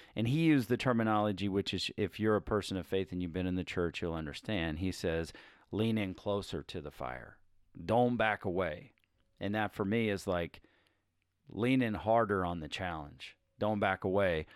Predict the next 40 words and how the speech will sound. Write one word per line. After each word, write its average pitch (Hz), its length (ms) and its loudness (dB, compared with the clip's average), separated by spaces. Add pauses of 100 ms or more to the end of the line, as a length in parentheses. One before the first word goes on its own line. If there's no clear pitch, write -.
(380)
When 113 140 0
you 110 120 2
feel 135 300 4
challenged 98 680 0 (680)
in 101 180 -2
these 110 240 0
circumstances, 92 1080 0 (1200)
you 98 160 0
get 120 260 4
some 104 180 0
fresh 113 340 2
perspective 110 580 0
in 98 120 0
the 90 60 0
moment, 90 520 0 (960)
and 110 140 2
then 101 120 2
you 95 100 0
lean 95 300 0
in 82 120 -6
harder 80 500 -6 (600)
and 87 160 -4
you 82 80 -4
find 107 480 2
out 82 260 4
where 95 280 4
it 78 80 -2
is. 62 440 -4 (520)
And 104 180 0
that's, 110 380 0
that's 107 280 0
where 104 140 0
I'm 101 240 2
at. 78 300 -6
And 107 160 0
then 135 120 4
I 135 120 2
had 113 280 0
to 104 60 -2
take, 101 480 -2